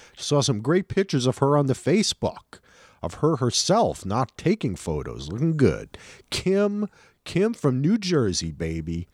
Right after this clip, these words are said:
Tay, hey, Tay, how you doing? Longtime pod homie. Pizza Eaters, Jeff Mertz, the Mertz man himself.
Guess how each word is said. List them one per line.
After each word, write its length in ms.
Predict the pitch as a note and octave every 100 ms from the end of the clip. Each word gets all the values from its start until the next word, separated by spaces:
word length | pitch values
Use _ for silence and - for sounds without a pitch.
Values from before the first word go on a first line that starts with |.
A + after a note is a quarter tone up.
| _ _
Tay, 640 | - D#3+ E3+ G3 A3 A3+ G3+
hey, 240 | F#3 G3+
Tay, 320 | - G3 G#3
how 140 | F#3 G#3
you 180 | G#3+
doing? 480 | G3 F#3+ A2+ F2 D2+ - - _
Longtime 640 | G#2+ C3+ D#3+ D3+ E3+ F3
pod 360 | E3 - D#3+ E3
homie. 420 | - E3+ F3 F3 -
Pizza 480 | - A3+ - B3 G#3+
Eaters, 720 | A#3 A#3+ A#3+ A#3+ A#3 - - - - - _ -
Jeff 360 | G#2+ A#3+ A#3
Mertz, 840 | F#3 D3 D3+ A3 C#4 C4 - - - - _
the 100 | -
Mertz 460 | D#3 D3 A3 A#3 -
man 360 | E3 G#3+ A#3
himself. 920 | E3+ C#3+ - - F#3+ C4 D4 - -